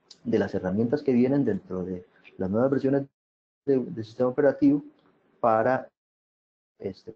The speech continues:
poder hacer esas, esas migraciones. Aquí, eh, vamos a encontrar, este, una, eh, el, el Admin Center de Windows para poder tomar control de todas esas migraciones que se, se tienen que hacer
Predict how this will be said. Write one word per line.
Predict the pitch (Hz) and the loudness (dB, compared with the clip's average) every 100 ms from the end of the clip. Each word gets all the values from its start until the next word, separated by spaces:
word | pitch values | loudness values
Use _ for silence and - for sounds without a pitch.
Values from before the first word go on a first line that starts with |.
| _ | _
poder | 95 95 | -10 -6
hacer | 104 107 | -6 -4
esas, | 107 104 101 - _ _ _ _ - | -4 -4 -8 -12 _ _ _ _ -16
esas | 104 101 | -10 -8
migraciones. | 95 87 - _ _ _ _ _ - - - | -8 -10 -16 _ _ _ _ _ -20 -20 -18
Aquí, | 101 - 104 120 127 110 | -18 -10 -4 0 2 2
eh, | 98 | 0
vamos | 95 98 110 123 | 0 -2 -4 -10
a | 117 | -8
encontrar, | 117 101 104 110 110 | -6 -4 -2 -2 -4
este, | 101 - 101 92 - | -12 -10 -6 -6 -4
una, | 107 113 117 101 90 _ 95 | -4 -2 -2 -4 -8 _ -12
eh, | 90 - | -12 -10
el, | 95 92 - _ | -10 -10 -16 _
el | 95 | -4
Admin | 92 117 | 0 2
Center | 120 143 165 185 _ _ _ _ _ _ - | 2 0 -2 -4 _ _ _ _ _ _ -10
de | 101 | 0
Windows | 104 139 175 - - - - | 2 2 0 -4 -18 -20 -8
para | 98 98 110 | -2 -2 -2
poder | 110 - 92 98 | -6 -6 -6 -4
tomar | 104 104 | -6 -6
control | - 98 139 139 - _ - | -8 -2 -2 -2 -8 _ -12
de | |
todas | - 104 104 | -4 -2 -2
esas | 110 107 | -4 -4
migraciones | 98 90 104 104 | -6 -8 -8 -8
que | - - 98 104 | -10 -6 -4 -4
se, | 95 - - | -8 -18 -10
se | 95 | -8
tienen | 92 104 | -6 -6
que | - | -6
hacer | - 127 | -4 -4